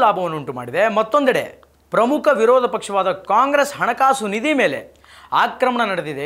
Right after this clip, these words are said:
ಎಂದರು. ಚುನಾವಣಾ ಬಾಂಡ್ಗಳಿಂದ ನಮಗೆ ನಷ್ಟ ಆಗಿದೆ, ಬಿ ಜೆ ಪಿಗೆ ಮಾತ್ರ ಇದು ದೊಡ್ಡ ಲಾಭವನ್ನು ಉಂಟು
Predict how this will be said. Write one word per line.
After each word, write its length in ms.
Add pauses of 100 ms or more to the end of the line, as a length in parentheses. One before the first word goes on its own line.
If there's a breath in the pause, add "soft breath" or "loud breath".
ಎಂದರು. 240 (220)
ಚುನಾವಣಾ 380 (100)
ಬಾಂಡ್ಗಳಿಂದ 420 (120)
ನಮಗೆ 220
ನಷ್ಟ 180 (100)
ಆಗಿದೆ, 260 (340)
ಬಿ 140
ಜೆ 180
ಪಿಗೆ 220
ಮಾತ್ರ 200 (160)
ಇದು 120 (160)
ದೊಡ್ಡ 180 (140)
ಲಾಭವನ್ನು 440
ಉಂಟು 160